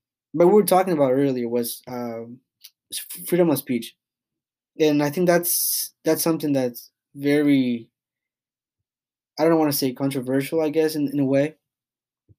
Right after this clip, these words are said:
But on January eighth, Twitter suspended Trump indefinitely. Following them was Snapchat, Facebook, and YouTube.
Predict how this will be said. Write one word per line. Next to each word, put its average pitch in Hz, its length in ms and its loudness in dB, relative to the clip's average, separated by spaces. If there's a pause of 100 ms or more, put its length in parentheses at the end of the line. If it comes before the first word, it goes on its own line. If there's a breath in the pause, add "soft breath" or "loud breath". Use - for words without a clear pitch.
(320)
But 135 420 0 (1500)
on 170 140 4
January 160 520 4
eighth, 131 300 0 (280)
Twitter 160 540 4 (220)
suspended 143 520 -4
Trump 139 340 -10 (500)
indefinitely. 135 600 -8 (960)
Following 156 440 -2
them 147 280 -4
was 131 180 -8
Snapchat, 143 580 -6
Facebook, 143 460 -4
and 120 120 -4
YouTube. 120 340 -6